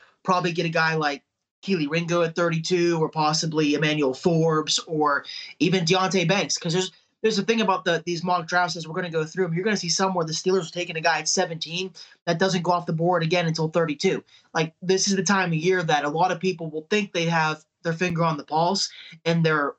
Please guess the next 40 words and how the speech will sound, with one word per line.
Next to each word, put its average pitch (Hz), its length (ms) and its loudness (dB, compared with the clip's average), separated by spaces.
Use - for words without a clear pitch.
way 165 360 0
off. - 420 -2
Kelee 233 220 2
Ringo, 202 380 2
I, 185 280 2
I 175 100 -2
mean, 175 320 -6
I 190 300 0
myself 185 400 0
could 185 140 -2
be 175 100 0
wrong 156 260 0
on 156 140 0
that, 151 220 2
and 156 80 -4
I'm 170 120 0
saying, 165 240 -2
"Oh, 160 260 2
they'll 180 100 2
get 190 140 2
him 180 120 0
at 160 100 -2
thirty-two." 170 540 0
A 160 100 -6
corner 214 420 2
with 165 140 2
his 196 180 2
dimensions 170 600 2
and 151 80 0
his 170 180 2
ceiling, 190 380 2
he 143 160 -2
may 233 160 2
go 160 300 2
as 156 180 2
high 165 280 2
as 160 160 -4
the - 120 -20
top - 320 -2
fifteen, 180 480 -4